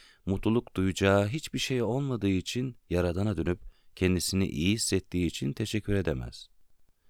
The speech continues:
Kişi Yaradan'ın ilahi takdirinin iyilik dolu olduğuna inandığını söyleyemez. Zira biz manevi yoldaki hislerimizi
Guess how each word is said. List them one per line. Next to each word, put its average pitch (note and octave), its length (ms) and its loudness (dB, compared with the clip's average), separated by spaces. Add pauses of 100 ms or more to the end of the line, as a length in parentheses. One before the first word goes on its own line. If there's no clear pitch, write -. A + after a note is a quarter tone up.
(140)
Kişi C3+ 260 -2
Yaradan'ın A2 640 6
ilahi F#2 440 2
takdirinin E2+ 680 0 (220)
iyilik F2 420 -2
dolu F2+ 180 4
olduğuna C#2+ 500 0
inandığını D2 600 -2
söyleyemez. G2+ 800 -2 (640)
Zira F#2 540 0
biz B2 240 2
manevi E2 460 2
yoldaki D#2 460 -2
hislerimizi C2+ 720 -4